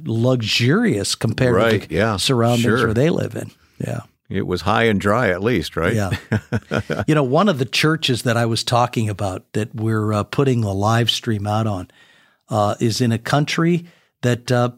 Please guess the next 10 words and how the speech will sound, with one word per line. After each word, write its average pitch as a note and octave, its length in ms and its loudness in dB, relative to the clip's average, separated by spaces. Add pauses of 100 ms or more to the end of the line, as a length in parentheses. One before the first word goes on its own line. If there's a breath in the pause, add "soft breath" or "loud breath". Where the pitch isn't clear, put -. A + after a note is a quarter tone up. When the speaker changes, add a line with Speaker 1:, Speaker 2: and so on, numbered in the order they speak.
(140)
Speaker 1:
it, C3 260 -2
it's - 160 -2
communist D3+ 800 0
and A2+ 220 0
it G#2+ 240 -4
denies A#2+ 760 0
access A#2+ 640 0
to - 100 -8
the A2 120 -2
gospel. B2 640 -2